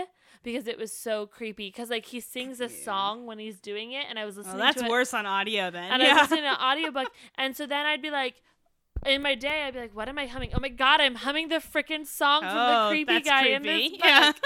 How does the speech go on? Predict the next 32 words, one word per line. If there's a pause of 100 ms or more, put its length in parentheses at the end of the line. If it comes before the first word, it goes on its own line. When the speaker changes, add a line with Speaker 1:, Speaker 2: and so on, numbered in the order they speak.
(120)
Speaker 2:
<laughs>
Speaker 1:
And
I (440)
did (220)
not (200)
like
it.
I
wish
I
could
think
of
what
it
was
called, (280)
um,
because
it's
really
popular,
and
if
people
are
into
that,
it's
really
well
done.